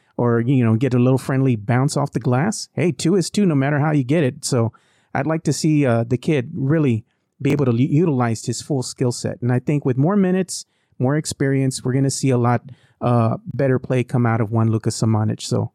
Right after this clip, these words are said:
I'm excited to see the develop of what, the development of one Luka Samanic. So let's go ahead and talk about another Spurs fan favorite here. And that would be one Drew Eubanks.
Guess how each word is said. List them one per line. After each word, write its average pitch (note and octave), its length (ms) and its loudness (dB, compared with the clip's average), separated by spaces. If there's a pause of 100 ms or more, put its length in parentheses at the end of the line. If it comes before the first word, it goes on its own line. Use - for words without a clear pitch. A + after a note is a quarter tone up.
I'm B2+ 140 0
excited B2 500 -2 (300)
to - 100 -6
see B2 160 0
the B2 100 2
develop A#2 440 0
of - 180 -6 (120)
what, A2+ 380 -4
the B2+ 140 -2
development C3+ 680 0
of D3 180 0
one B2 240 2
Luka A2+ 200 -4
Samanic. - 580 -6 (360)
So - 140 -4
let's G3+ 180 0
go A#3+ 140 -2
ahead G3+ 140 0
and E3+ 100 0
talk C#3+ 200 -2
about B2+ 220 0
another E3 540 0
Spurs A2+ 480 -2
fan A#2+ 220 0
favorite C#3+ 340 0
here. A#2 240 -6 (640)
And C#3 220 2
that C#3 180 0
would F3+ 180 -2
be D3 240 2
one B2 400 2 (160)
Drew A2 260 0
Eubanks. A2+ 680 -2